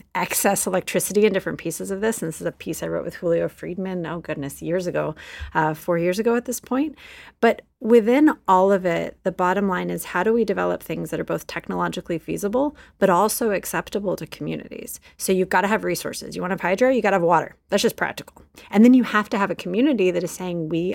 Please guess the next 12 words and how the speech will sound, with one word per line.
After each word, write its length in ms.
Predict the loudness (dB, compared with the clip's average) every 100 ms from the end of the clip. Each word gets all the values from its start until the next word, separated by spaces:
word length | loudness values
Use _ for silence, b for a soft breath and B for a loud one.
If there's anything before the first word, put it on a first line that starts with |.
| -2
are 220 | -2 -2
okay 400 | -4 -6 -2 0
with 240 | 0 -2 -4
having 420 | -4 -4 -4 -4
run-of-river, 720 | -6 -6 -6 -4 0 0 0 -4
dams, 560 | -6 -4 -2 -2 -4
pumped 380 | -8 -6 -6 -6
hydro, 560 | -8 -6 -4 -4 -2 -4
insert 340 | -6 -8 -8
different 240 | -8 -10 -12
technologies 540 | -14 -12 -12 -12 -10
here." 320 | -6 -6 -6